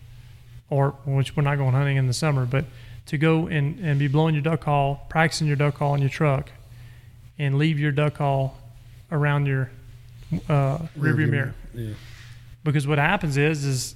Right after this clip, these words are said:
Speaker 1: you know, heat, your truck gets hot, extremely hot. And,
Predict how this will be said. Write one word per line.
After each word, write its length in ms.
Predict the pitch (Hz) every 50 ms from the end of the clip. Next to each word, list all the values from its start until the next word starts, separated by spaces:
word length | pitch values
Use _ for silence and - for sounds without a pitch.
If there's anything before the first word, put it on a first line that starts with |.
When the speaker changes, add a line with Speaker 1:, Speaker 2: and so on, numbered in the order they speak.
| - -
Speaker 1:
you 80 | 147 139
know, 60 | 131
heat, 320 | 123 160 226 247 226 - - - - - - - - - - - - - - - - -
your 120 | - 165 156
truck 260 | - - 202 185 156
gets 220 | 170 170 165 - -
hot, 580 | - - - 170 175 175 175 175 - - - - - - - - - - -
extremely 540 | 165 139 - - - 185 185 185 175 165 147
hot. 320 | 127 135 135 135 139 - - - - - - - - - - - - - - - - - -
And, 380 | 156 143 147 143 143 160 -